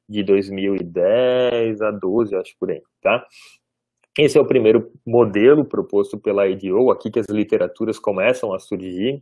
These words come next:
né? Que esse modelo é composto por três etapas: inspiração, ideação e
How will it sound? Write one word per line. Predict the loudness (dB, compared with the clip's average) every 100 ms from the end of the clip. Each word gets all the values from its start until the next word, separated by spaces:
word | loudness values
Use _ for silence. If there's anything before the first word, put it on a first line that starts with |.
| _
né? | -2 -2 -4 -16 -20 _
Que | 2 4
esse | 4
modelo | 4 6 6
é |
composto | 4 0 4 2 4 -2
por | -2
três | 0 0 2
etapas: | 2 0 -2 -4 -8 -16 _ -14
inspiração, | -14 -4 2 2 2 2 2 -2 -2
ideação | 2 4 4 2 -2 -2 -6 -10
e | -10